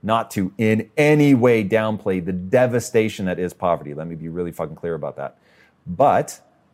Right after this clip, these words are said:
there is a world that we came up through that was far more terrifying, and there was death at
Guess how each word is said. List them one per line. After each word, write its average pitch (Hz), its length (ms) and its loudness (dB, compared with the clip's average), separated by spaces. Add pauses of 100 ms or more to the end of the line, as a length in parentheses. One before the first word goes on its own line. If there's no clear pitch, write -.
there 120 240 4
is 104 600 -2 (640)
a 120 160 0
world 131 580 4
that 113 160 2
we 110 160 -4
came 95 320 -4
up 127 200 0
through 82 420 -8
that 98 180 -2
was 95 160 -10
far 123 420 2
more 104 220 -2
terrifying, 82 800 -8
and 95 200 -4
there 98 120 0
was 95 220 -6
death 98 400 -2
at 92 160 -6